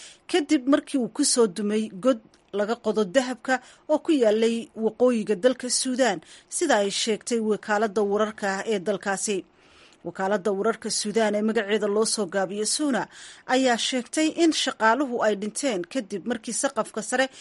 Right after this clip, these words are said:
amaba xagga korka ee godkaasi dahabka laga qodo, godkaasi oo loogu magacaabo Jabal Al Ahmar oo u dhow xadka dalka Masar iyo Suudaan ay wadaagaan Khamiistii shalay, iyadoo shaqaale badanna ilaa haatan la la'yahay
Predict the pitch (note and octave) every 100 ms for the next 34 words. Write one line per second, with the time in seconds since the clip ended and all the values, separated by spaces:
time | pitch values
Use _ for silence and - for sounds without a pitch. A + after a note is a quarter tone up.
0 | - - - B3+ C4 B3 C4 - - -
1 | C#4+ B3 - - D#4+ - G3 F#3 - A#3
2 | G#3 D4+ D#4 C4+ A#3 - A3+ C#4+ A#3+ G#3+
3 | A#3 A3+ A3 C#4 A3 A3 B3+ - - -
4 | - _ A#3+ A#3+ A#3+ G#3+ - A#3 A#3 A3
5 | B3+ B3+ G3+ G3+ F3 G#3 A3 A#3 - G#3+
6 | G3 G3 F#3+ C4+ C#4+ - C4 C4 B3+ -
7 | - - B3+ D#4 C#4 B3+ B3 - D#4+ -
8 | C#4+ C#4 B3 B3+ C#4 A#3+ A3 B3+ - G3
9 | A3 A3+ - A#3 A#3+ A#3 G3 G#3+ G#3 G3+
10 | G#3 A3+ A#3+ F#3 - A#3+ A#3+ A3+ - -
11 | A#3+ G#3 E3+ - _ - - _ F#3 G3+
12 | G3+ F#3+ - - G3 A#3 G3 G3+ G#3+ G#3+
13 | B3 A#3 A3+ C4 A#3 A3+ G#3+ A3+ C4 G#3+
14 | G#3 G#3+